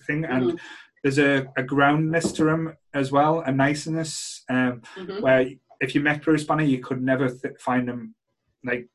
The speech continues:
Speaker 1: a threat or
Speaker 2: Yeah.
Speaker 1: um, or anything intolerable. I know we got, like, um, Smart Hulk or Professor Hulk in, later on, which was quite an interesting one.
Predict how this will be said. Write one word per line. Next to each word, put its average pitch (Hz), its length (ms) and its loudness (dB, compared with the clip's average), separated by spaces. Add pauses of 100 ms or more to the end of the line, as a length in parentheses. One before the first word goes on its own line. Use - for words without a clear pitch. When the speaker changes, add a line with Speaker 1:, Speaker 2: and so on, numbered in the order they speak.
(140)
Speaker 1:
a - 60 -12
threat - 420 -2 (220)
or 127 440 2 (220)
Speaker 2:
Yeah. - 180 -2 (120)
Speaker 1:
um, 131 640 4 (480)
or 131 160 -2
anything 135 260 -4
intolerable. 135 640 0
I 120 60 -2
know 135 140 0
we 131 120 2
got, 131 300 -4
like, 123 200 -4 (640)
um, 123 380 0
Smart 135 400 2
Hulk 131 440 -2
or 127 80 2
Professor 135 400 -2
Hulk 127 360 -4
in, 127 260 -6
later 127 280 2
on, 117 240 2
which - 360 -10
was 123 120 -10
quite 120 240 -4
an 123 80 -6
interesting 123 540 -6
one. 113 300 -6